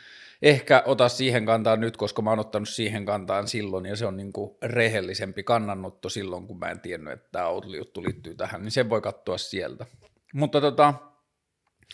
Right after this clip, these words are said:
tältä pohjalta mä oon tosi onnellinen, että mulla on ensimmäiset kaupalliset yhteistyökum-, äh, kaupalliset yhteistyöt, koska sit se antaa vähän niinku viitettä siihen, että mä voisin ehkä tehdä tästä ohjelmasta jossain vaiheessa jotain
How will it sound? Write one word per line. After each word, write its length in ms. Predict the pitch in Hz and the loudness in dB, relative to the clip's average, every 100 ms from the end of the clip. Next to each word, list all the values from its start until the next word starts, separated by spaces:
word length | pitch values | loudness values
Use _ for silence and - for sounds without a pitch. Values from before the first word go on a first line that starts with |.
| - - - - - - | -18 -18 -18 -20 -10 8
tältä 260 | 190 196 | 10 10
pohjalta 400 | 170 208 185 127 | 8 8 8 6
mä 100 | 135 | 6
oon 80 | 165 | 4
tosi 200 | 180 175 | 4 4
onnellinen, 540 | 185 196 170 127 123 123 | 4 4 2 2 2 2
että 180 | 123 | 0
mulla 200 | 131 147 | 2 6
on 100 | 170 | 6
ensimmäiset 420 | 120 110 107 110 - | 6 0 -2 -2 2
kaupalliset 540 | 113 110 110 113 107 | 2 4 0 -2 -4
yhteistyökum-, 760 | 107 - 110 - 107 104 107 107 - | -6 -2 -2 -2 -4 -4 -6 -8 -8
äh, 80 | 104 113 - - | -4 -4 -4 2
kaupalliset 580 | - 135 117 110 120 113 | 8 8 6 0 -2 -2
yhteistyöt, 640 | 113 - 113 113 117 113 | -4 0 0 0 0 0
koska 460 | - 117 - 110 113 | 0 -4 0 2 2
sit 200 | - 120 | 0 -6
se 100 | - | 2
antaa 280 | 123 117 110 | 2 4 4
vähän 160 | 123 127 | 4 0
niinku 160 | 117 | -2
viitettä 360 | 117 117 123 120 | -2 0 -2 -2
siihen, 340 | - 120 117 | -2 -2 -2
että 120 | 110 113 | -4 -4
mä 100 | 113 | -2
voisin 260 | 113 120 | -2 -2
ehkä 180 | 117 120 | -4 -2
tehdä 220 | 139 143 | 0 -2
tästä 300 | - 107 104 | -2 -4 -2
ohjelmasta 480 | 104 107 98 101 - | -2 -2 -4 -6 -6
jossain 300 | 101 - 98 | -6 -4 -2
vaiheessa 420 | 98 104 101 - | -2 -2 -6 -4
jotain 320 | 101 101 101 | -4 0 -2